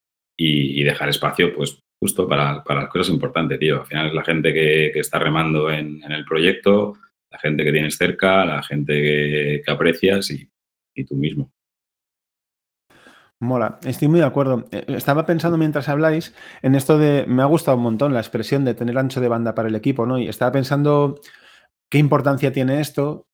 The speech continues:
Speaker 2: qué, qué da-, qué te aporta, ¿no? Aparte de la escucha activa a tus compañeros,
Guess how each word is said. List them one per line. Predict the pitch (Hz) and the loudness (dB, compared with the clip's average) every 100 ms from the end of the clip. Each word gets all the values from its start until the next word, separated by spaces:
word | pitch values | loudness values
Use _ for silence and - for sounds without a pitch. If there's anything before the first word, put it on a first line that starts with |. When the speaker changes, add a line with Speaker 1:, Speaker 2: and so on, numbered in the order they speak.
| - | -2
Speaker 2:
qué, | 135 135 - | 2 2 2
qué | 143 | 2
da-, | 127 - | 2 0
qué | 147 | -2
te | 135 | 0
aporta, | 123 143 139 117 | 2 2 2 -2
¿no? | 135 127 | 0 0
Aparte | 113 123 135 | 0 -2 0
de | 131 | 0
la | 127 | 0
escucha | 120 - 135 123 | 0 -2 -2 -2
activa | 117 131 | -2 -2
a | 117 | -2
tus | 120 | -4
compañeros, | - 117 110 131 165 156 151 139 | -4 -2 -2 0 2 2 0 -4